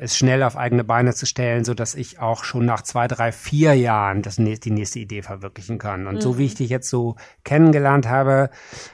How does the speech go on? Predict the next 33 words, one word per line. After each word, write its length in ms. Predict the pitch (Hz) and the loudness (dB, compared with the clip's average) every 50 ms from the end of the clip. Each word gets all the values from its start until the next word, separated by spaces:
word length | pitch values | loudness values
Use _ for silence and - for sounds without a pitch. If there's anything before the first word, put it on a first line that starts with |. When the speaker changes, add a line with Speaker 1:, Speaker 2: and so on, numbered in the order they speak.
| _ _ | _ _
Speaker 1:
äh, 100 | - 131 | -2 2
mit 200 | 123 123 131 117 - | 2 2 2 2 2
deinem, 640 | 123 120 127 127 127 123 120 117 123 120 120 120 143 | 2 4 4 6 4 4 4 2 2 2 0 -2 -4
äh, 680 | 160 - - - 156 139 - - 123 117 117 123 127 - | -8 -14 -18 -20 -18 -16 -12 -12 -10 -10 -10 -12 -6 0
Unternehmerwunsch 1040 | 226 139 127 127 131 135 151 175 180 165 147 127 127 135 143 143 147 156 160 147 - | 4 4 6 6 6 6 8 8 8 8 6 6 4 6 6 8 8 8 8 6 4
und 120 | - 131 117 | 0 0 0
deinen 140 | 120 123 | 0 0
vielen 280 | 123 - - 147 143 139 | 0 2 4 4 6 4
Ideen 460 | 139 120 107 135 139 156 165 160 151 | 4 2 2 2 4 4 4 6 6
und 120 | 135 120 117 | 4 4 4
deinen, 320 | 123 123 120 123 120 123 | 4 4 4 4 2 2
äh, 160 | 123 123 120 | 0 -2 -6
vielen 300 | 117 - - 147 143 135 | -4 0 2 4 4 4
Skills, 600 | 123 - - - 143 151 160 160 160 151 - - - - - - - _ _ _ _ | 4 2 0 0 2 2 4 2 2 0 -4 -10 -14 -18 -20 -20 -20 _ _ _ _
können 160 | - - 139 147 | -6 -2 0 2
wir 80 | 151 | 2
durchaus 320 | 131 143 165 165 165 156 - | 2 2 2 2 2 0 0
vorstellen, 720 | - 143 143 135 - - 135 127 127 123 127 123 120 117 - _ _ _ - | 0 0 0 0 0 0 0 2 2 2 2 2 0 -2 -4 _ _ _ -12
dass 140 | - 123 - | -10 -8 -6
das 140 | 123 120 - | -6 -4 -4
zu 100 | - 135 | -2 -2
dir 120 | 120 127 123 | -2 -2 -2
passen 340 | - - 120 - - 120 - | -4 -4 -6 -4 -4 -6 -4
könnte. 440 | - 107 98 95 87 101 98 98 95 | -4 -6 -6 -6 -6 -6 -6 -6 -6
Speaker 2:
Mhm. 520 | 101 233 240 220 208 196 202 226 262 - _ _ _ _ _ _ | -4 0 0 2 2 2 0 -2 -4 -6 _ _ _ _ _ _
Das 120 | - - | -20 -12
klingt 180 | - 240 220 - | -8 -6 -4 -4
auf 100 | 180 180 | -4 -4
jeden 160 | 233 214 220 | -4 -4 -4
Fall 220 | 220 - 233 208 196 | -4 -4 -6 -6 -6
sehr 160 | 190 196 196 | -6 -8 -10
spannend. 580 | - - _ - 247 240 208 170 180 220 - - | -12 -14 _ -6 -4 -4 -2 0 0 0 0 0
<laughs> 60 | 294 | -2